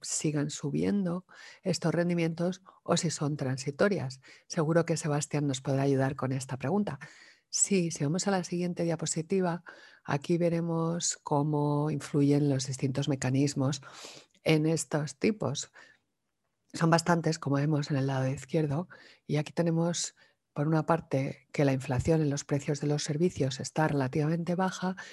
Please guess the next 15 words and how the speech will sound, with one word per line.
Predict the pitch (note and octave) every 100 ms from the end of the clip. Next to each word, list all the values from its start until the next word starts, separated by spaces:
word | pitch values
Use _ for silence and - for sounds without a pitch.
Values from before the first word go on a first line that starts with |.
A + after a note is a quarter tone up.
| - - _
pero | F#3+ F3+ F3+ F3
la | E3 C#3+
inflación | C#3+ B2+ C3 - E3
en | D#3+
el | C#3
precio | D3 D3+ F3
de | E3+
los | E3 E3 - -
productos | - E3+ G3 - D#3 D#3+ D#3+
y | D3
de | B2+
los | A#2 C3
bienes, | F#3+ G3+ E3 D#3+ - - - -
por | D3+ D3
problemas | - C3+ D3+ E3 D#3 -